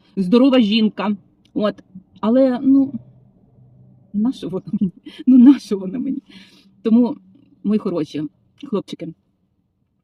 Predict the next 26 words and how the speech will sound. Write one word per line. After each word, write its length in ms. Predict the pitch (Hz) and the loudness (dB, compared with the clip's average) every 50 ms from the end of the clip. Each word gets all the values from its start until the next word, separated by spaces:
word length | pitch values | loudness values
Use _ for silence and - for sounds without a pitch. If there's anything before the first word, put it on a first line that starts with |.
| _ _ | _ _
дуже 220 | - 170 208 190 175 | -6 -4 -4 -4 -4
вам 100 | 175 165 | -4 -6
дякую 400 | 151 151 139 - - - - - - - | -6 -6 -8 -10 -12 -14 -16 -16 -16 -14
за 120 | 165 170 | -12 -12
таку 240 | - 170 - - 175 | -10 -12 -12 -12 -10
увагу 600 | 170 160 - - 156 147 156 135 131 - 160 - - 175 _ _ _ _ _ _ _ _ | -10 -8 -8 -8 -8 -8 -8 -8 -10 -12 -18 -20 -20 _ _ _ _ _ _ _ _ _
до 100 | 147 156 | -10 -8
мене. 280 | 165 214 226 185 - - - _ _ _ _ _ _ _ _ - - _ _ _ _ _ _ _ _ _ _ _ _ _ _ _ _ _ _ _ _ - - - 170 | -4 -4 -4 -4 -6 -10 -14 _ _ _ _ _ _ _ _ -20 -20 _ _ _ _ _ _ _ _ _ _ _ _ _ _ _ _ _ _ _ _ -20 -20 -20 -8
Сорок 300 | - 220 202 185 - - | -6 -4 -4 -4 -4 -6
вісім 300 | 180 202 - - 170 170 | -8 -8 -6 -6 -6 -4
років, 440 | 196 226 240 - - 175 175 - - - - - - | -2 -2 -2 -2 -4 -8 -10 -12 -14 -14 -14 -14 -14
стільки 460 | - _ 220 214 202 - 180 175 165 | -8 _ -4 -4 -4 -4 -6 -8 -8
отримувати 680 | - - - 202 208 190 170 160 170 - - 160 156 151 | -6 -6 -4 -4 -4 -4 -4 -6 -8 -8 -8 -8 -8 -8
уваги, 580 | - 165 165 196 240 311 233 214 175 - - - | -8 -8 -4 -4 -2 -2 -2 -2 -4 -6 -8 -4
ну, 220 | 214 220 269 330 320 - 403 311 466 - | 0 2 2 2 2 0 -4 -4 -6 -10
<laughs> 280 | 453 554 554 - - - | -12 -16 -20 -16 -14 -10
і 100 | - 226 | -6 -2
в 40 | 240 | 0
мене 160 | 277 269 269 | 0 2 2
такого 320 | 294 294 294 285 294 311 | 0 2 6 6 6 6
ще 120 | - 262 226 | 4 2 -2
не 100 | 226 220 | -4 -4
було. 300 | 196 196 190 180 175 - 302 339 302 240 | -4 -6 -6 -8 -8 -10 -8 -6 -4 0
Дуже 200 | 214 247 220 226 | 0 0 0 0
вам 140 | 190 185 175 | -2 -6 -6
дякую. 420 | 165 160 151 160 - - - 190 | -8 -8 -10 -12 -12 -14 -16 -16